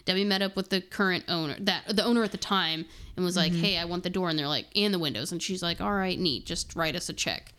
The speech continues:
Speaker 2: Mm-hmm.
Speaker 1: So she did, and there, she, Debbie,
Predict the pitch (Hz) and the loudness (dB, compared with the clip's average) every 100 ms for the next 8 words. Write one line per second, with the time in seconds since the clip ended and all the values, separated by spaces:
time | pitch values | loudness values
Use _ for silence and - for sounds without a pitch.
0 | - 208 190 175 180 180 185 80 - _ | -4 0 2 2 2 -2 -2 -4 -8 _
1 | - 165 147 147 - 151 143 135 - - | -2 -2 0 -4 -4 -4 -4 -6 -8 -2
2 | - - 87 170 196 208 196 185 160 | -2 -2 -10 -6 0 0 0 -2 -4